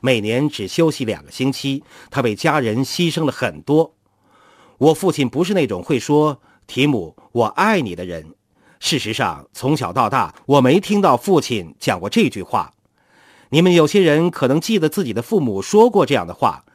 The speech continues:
但我的父母不是那样的人。他们每天做的事情中都有爱。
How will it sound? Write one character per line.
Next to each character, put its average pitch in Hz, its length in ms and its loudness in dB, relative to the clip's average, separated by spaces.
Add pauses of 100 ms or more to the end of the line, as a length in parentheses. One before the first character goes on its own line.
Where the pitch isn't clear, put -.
(240)
但 240 160 4
我 113 240 0
的 147 80 -2
父 240 180 2
母 95 300 -2
不 110 180 -4
是 151 160 0
那 135 80 2
样 87 140 -2
的 85 100 -10
人。 80 260 -14 (240)
他 240 200 2
们 185 160 2
每 127 260 2
天 247 320 2
做 226 160 0
的 127 80 -2
事 147 160 -4
情 110 160 -6
中 156 280 4
都 254 280 4
有 110 140 2
爱。 98 320 -6